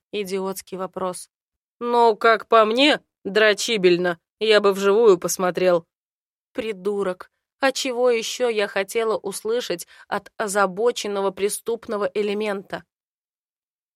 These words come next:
Встала, выхватила тетрадь и толкнула плечом, чтобы пройти мимо. Но мне это не удалось. Он выставил руку, как чертов шлагбаум, и я оказалась в плену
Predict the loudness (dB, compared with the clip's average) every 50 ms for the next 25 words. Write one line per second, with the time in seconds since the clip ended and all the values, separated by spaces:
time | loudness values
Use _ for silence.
0 | _ _ _ _ _ _ _ _ _ _ _ _ _ _ _ _ _ _ -18 -18
1 | -12 _ -8 -8 -6 -6 -6 -8 -8 -12 _ _ _ _ _ -4 -4 -4 -2 -2
2 | -6 -6 -4 -4 -4 -4 -4 -6 -8 -10 -10 -8 -10 -10 -10 -12 -14 -18 _ _
3 | _ _ _ -16 -16 -10 -8 -8 -8 -8 -8 -10 -8 -6 -6 -6 -6 -6 _ -8
4 | -8 -8 -8 -10 -8 -4 -2 -2 -2 -4 -6 _ _ _ _ _ -16 _ -10 -6
5 | -6 -6 -4 -2 -4 -4 -4 -6 -8 -8 -8 -6 -6 -6 -4 -4 -4 -6 -8 _
6 | _ _ _ _ _ _ -12 -8 -8 -6 -6 -6 -6 -6 -6 -8 -8 -10 -8 -8
7 | -8 -8 -8 _ -10 -8 -6 -6 -6 -8 -6 -4 -4 -4 -2 -4 -4 -6 -6 -8
8 | -12 -16 _ _ _ _ _ _ _ _ _ _ -6 -6 -6 -6 -6 -6 -6 -6
9 | -6 -8 -8 -6 -4 -4 -4 -4 -2 -2 -2 -4 0 0 0 0 0 -4 -18 _
10 | _ _ -8 -8 -8 -10 -10 -10 -6 -2 0 0 0 -2 -4 -6 -8 -6 -6 -4
11 | -4 -4 -4 -4 -2 0 2 2 4 2 0 0 -6 -14 _ _ _ _ _ _
12 | -8 -8 -8 -6 -6 -6 -6 -6 -8 -10 -12 -12 -8 -8 -6 -6 -4 -4 -4 -4
13 | -4 -6 -8 -10 -14 _ _ -10 -6 -6 -6 -6 -6 -6 -6 -6 -6 -8